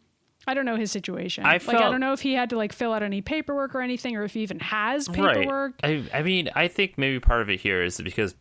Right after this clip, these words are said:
Speaker 2: Beast is obviously a mutant and Colossus could get away.
Speaker 1: Yeah.
Speaker 2: But, I mean, it's Colossus, and he just turns into metal at any given time and starts
Speaker 1: Yeah,
Speaker 2: throwing
Speaker 1: 'cause he's,
Speaker 2: cars.
Speaker 1: like, an idiot.
Speaker 2: So, I don't know.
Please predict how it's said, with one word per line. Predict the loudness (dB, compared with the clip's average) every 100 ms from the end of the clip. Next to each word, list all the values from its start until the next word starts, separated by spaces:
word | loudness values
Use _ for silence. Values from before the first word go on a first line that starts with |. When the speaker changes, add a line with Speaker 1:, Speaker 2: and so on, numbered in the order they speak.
| -6
Speaker 2:
Beast | -4 0 0
is | -2 -2
obviously | -2 0 0 -2 0 0 0
a |
mutant | 2 2 0 0
and | -4
Colossus | -2 0 0 -2 -6
could | -2
get | 0 2
away. | 4 4
Speaker 1:
Yeah. | 4 2 0 -2 -6 0
Speaker 2:
But, | 2 4
I |
mean, | 0 -2 -8 -4
it's | -4
Colossus, | -2 2 4 4 0 -2
and | -2
he | 0
just | -2 -2 2
turns | 0 2
into | 0 -2
metal | 2 2 4 4
at | 4
any | 2 0
given | 0 -2 -2
time | 0 0 0
and | 0
starts | 0 0 0
Speaker 1:
Yeah, | 2
Speaker 2:
throwing | 2 2
Speaker 1:
'cause | 4
he's, |
Speaker 2:
cars. | 6 8 8 6
Speaker 1:
like, | 2 -4
an | -6
idiot. | -4 -2
Speaker 2:
So, | 2 6 8 6 4
I | 2 2
don't | 4
know. | 0